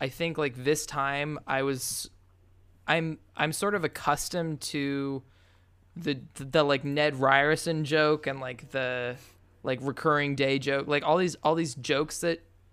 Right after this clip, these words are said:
come up, I'm more accustomed to. And so then I'm, like, looking at the deeper meaning and I'm like, "Wow, like, we're all living the same day over and over, like, in quarantine." And,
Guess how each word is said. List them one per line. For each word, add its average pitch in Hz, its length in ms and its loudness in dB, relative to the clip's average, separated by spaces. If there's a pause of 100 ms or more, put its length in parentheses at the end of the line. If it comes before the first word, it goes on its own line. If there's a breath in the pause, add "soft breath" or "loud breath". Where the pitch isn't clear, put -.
(160)
come 185 200 2
up, 202 180 2
I'm 143 160 2
more 143 420 0
accustomed 185 520 -2
to. 202 280 0
And 156 140 -2
so 175 120 0
then 160 160 2
I'm, 175 140 0
like, 151 180 0
looking 147 300 0
at - 100 0
the - 60 -4
deeper 147 320 -2
meaning 135 320 -2
and 131 100 -2
I'm 131 80 -4
like, 127 280 -4 (520 soft breath)
"Wow, 143 220 6
like, 131 260 0 (220)
we're 139 280 2
all 135 680 2 (460)
living 143 340 2
the 135 80 -2
same 135 320 0
day 135 340 0
over 135 260 0
and 131 100 -4
over, 127 320 -2
like, 120 200 -4
in 127 220 -8
quarantine." 127 960 -6
And, 123 500 -8